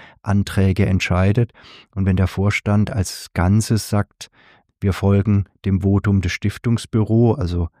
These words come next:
unseres Teams im Haus, entweder der Ablehnung oder der Zustimmung oder, äh, des Vorbehaltes, das ist glücklicherweise so, dann, also dass, dass wir, dass wir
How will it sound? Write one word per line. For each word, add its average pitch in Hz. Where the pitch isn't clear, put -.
unseres 98
Teams 101
im 95
Haus, 98
entweder 92
der 85
Ablehnung 110
oder -
der 101
Zustimmung 107
oder, 90
äh, 95
des 92
Vorbehaltes, 107
das -
ist -
glücklicherweise 101
so, 101
dann, 95
also 90
dass, -
dass -
wir, 95
dass -
wir 92